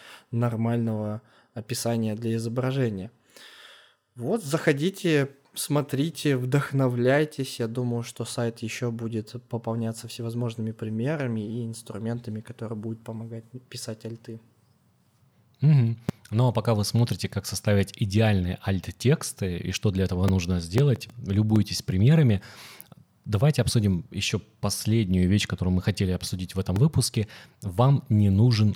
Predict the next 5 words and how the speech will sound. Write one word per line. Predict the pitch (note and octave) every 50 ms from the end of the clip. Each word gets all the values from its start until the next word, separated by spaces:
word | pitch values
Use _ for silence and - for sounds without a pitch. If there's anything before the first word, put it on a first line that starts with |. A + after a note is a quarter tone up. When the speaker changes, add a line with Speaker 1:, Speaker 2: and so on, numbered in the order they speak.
| - -
Speaker 2:
Lodash. | G2 G2+ G#2 G#2 G2+ G2 G2+ G#2 F2+ F#2+ F#2+ E2+ - - - - - -
Lodash | - F#2+ F#2+ G2 G2+ G#2+ G#2+ B2+ D3 E3 D#3 - - - -
slash | G2+ G2 A2 G#2+ - - -
underscore. | G2+ G2 G2+ G2 G2+ G2 G2 - - - F2+ E2+ - - - - - - - - -
И | - C3 D#3 E3+ - -